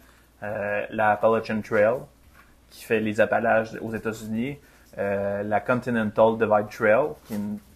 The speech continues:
même principe du sud au nord, mais vraiment au milieu des États-Unis, et la Pacific Crest Trail, qui part de, un peu au sud de San Diego pour se rendre à la frontière canadienne. C'est quatre énormes randonnées.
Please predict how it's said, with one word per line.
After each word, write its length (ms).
même 160
principe 480
du 60
sud 280
au 100
nord, 340
mais 180
vraiment 240
au 100
milieu 180
des 120
États-Unis, 500
et 120
la 140
Pacific 400
Crest 260
Trail, 340
qui 60
part 280
de, 300
un 140
peu 140
au 80
sud 180
de 80
San 220
Diego 340
pour 220
se 80
rendre 160
à 20
la 60
frontière 340
canadienne. 540
C'est 220
quatre 420
énormes 640
randonnées. 560